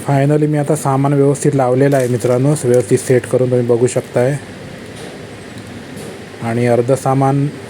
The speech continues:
लावायचं बाकी राहिलेलं आहे, ते मी लावणार आहे. हा पसारा पण सगळा पडलेला आहे पिशव्या बिशव्यांचा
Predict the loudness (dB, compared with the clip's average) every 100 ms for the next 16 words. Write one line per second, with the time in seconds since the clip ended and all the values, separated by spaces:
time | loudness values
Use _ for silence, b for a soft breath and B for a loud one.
0 | -4 2 4 4 4 2 0 2 2 2
1 | 2 4 2 2 0 0 0 2 0 0
2 | 0 0 -2 0 0 0 0 0 0 2
3 | 2 4 2 2 0 0 0 0 0 -2
4 | 0 -2